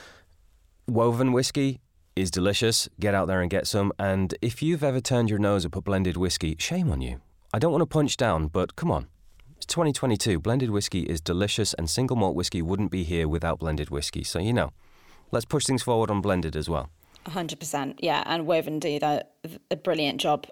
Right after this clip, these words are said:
Speaker 2: of doing that. Um, very cool. Um, having been in their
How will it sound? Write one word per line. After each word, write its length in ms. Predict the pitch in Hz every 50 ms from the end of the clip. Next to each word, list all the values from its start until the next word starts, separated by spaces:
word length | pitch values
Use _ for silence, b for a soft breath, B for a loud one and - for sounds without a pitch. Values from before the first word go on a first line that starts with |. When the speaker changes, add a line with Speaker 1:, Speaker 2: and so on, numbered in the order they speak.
| -
Speaker 2:
of 100 | 170 156
doing 260 | - 151 151 147 156 156
that. 200 | 156 156 139 - - -
Um, 560 | 151 156 151 147 147 151 147 147 147 151 156 - _ _ _ _ _ _ - -
very 240 | 185 165 156 151
cool. 400 | 156 - 180 156 151 151 156 156 151 -
Um, 240 | - 160 151 151 160
having 240 | 170 180 160 170 160
been 160 | 170 175 165
in 100 | 156 156
their 320 | 160 156 160 160 160 170